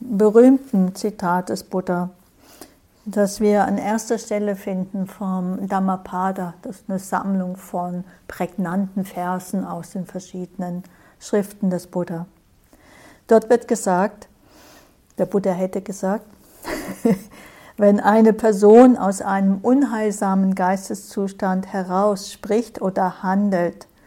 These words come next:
wird Leid ihr folgen, so wie das Rad des Wagens dem Ochsen folgt, der ihn zieht. Wenn eine Person aus einem heilsamen Geisteszustand heraus spricht oder handelt,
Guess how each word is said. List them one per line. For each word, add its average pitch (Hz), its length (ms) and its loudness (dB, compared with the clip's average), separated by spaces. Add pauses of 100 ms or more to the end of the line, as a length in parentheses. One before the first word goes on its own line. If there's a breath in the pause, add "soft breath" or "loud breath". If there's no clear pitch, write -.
(280 soft breath)
wird 202 300 0
Leid 196 360 0
ihr 233 160 -2
folgen, 202 640 0
so 190 220 -4
wie 190 80 -2
das 185 320 -6
Rad 190 500 -2
des 190 280 -4
Wagens 180 520 -2
dem 190 300 -2
Ochsen 220 480 -4
folgt, 180 640 -6 (420 soft breath)
der 196 240 2
ihn 202 200 0
zieht. 196 600 -6 (1400 loud breath)
Wenn 220 240 8
eine 214 300 2
Person 220 640 6
aus 190 220 -4
einem 190 520 -2
heilsamen 202 760 -2
Geisteszustand 190 1160 -4
heraus 185 540 -2
spricht - 540 -6
oder 190 360 -4
handelt, 202 600 -2